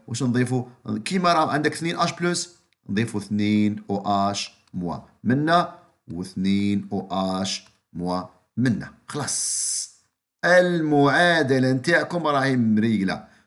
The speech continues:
واش ن-، هنا واش يمثلكم؟ يمثلكم اثنين اش دو زو. صار عندكم جزيئة ماء، إذا نحو وحدة منا ونحو وحدة منا، واش يبقى لكم؟ يبقى لكم غير جزيئة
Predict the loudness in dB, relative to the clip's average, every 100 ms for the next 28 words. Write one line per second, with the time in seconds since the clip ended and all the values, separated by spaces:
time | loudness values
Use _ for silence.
0 | _ -8 -4 -2 -4 -14 -6 0 2 0
1 | -2 -16 _ _ -6 0 2 2 0 0
2 | -2 -6 -12 _ -10 -8 -8 -8 -10 -6
3 | -8 -4 0 2 2 0 -8 -12 -10 -10
4 | -12 -16 _ -8 -6 -6 -12 -18 -2 2
5 | 4 4 4 4 4 6 6 4 2 0
6 | -2 -6 -8 -2 2 2 2 0 2 2
7 | 2 0 0 0 2 2 -2 -2 -2 -2
8 | 0 0 0 -2 -4 -2 -2 0 -2 -2
9 | -12 _ -14 -8 -8 -4 -6 -2 -4 -4
10 | -8 -8 -10 -10